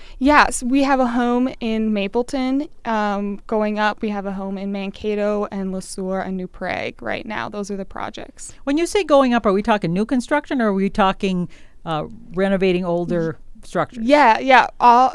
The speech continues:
Speaker 1: three of them are new homes going up from, from the ground up,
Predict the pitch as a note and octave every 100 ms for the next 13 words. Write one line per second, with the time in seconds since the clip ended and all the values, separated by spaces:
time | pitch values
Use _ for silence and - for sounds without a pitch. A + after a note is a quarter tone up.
0 | A#3+ - B3+ D4 C4+ C#4+ C#4+ C#4+ A#3+ A3
1 | A3 G#3+ A3+ A#3 A3 A3 A3+ B3+ A#3 G#3+
2 | G#3+ G#3+ G#3+ B3+ - - A3 A3+ A3+ A3+
3 | - A3+ A3 G#3+ A3 A3+ A#3 A#3